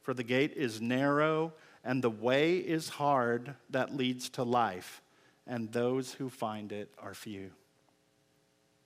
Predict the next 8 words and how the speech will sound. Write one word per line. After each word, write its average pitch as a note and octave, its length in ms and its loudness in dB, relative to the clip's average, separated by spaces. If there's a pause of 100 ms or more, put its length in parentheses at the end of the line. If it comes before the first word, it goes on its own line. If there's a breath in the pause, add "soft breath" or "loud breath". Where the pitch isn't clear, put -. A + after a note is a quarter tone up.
(120)
The B2+ 100 -12
path C3+ 440 4
of B2+ 160 -4
evil, A#2+ 540 -2 (960 soft breath)
the A2+ 60 -6
path D3+ 380 6
to E3 100 -2
destruction, B2+ 720 -4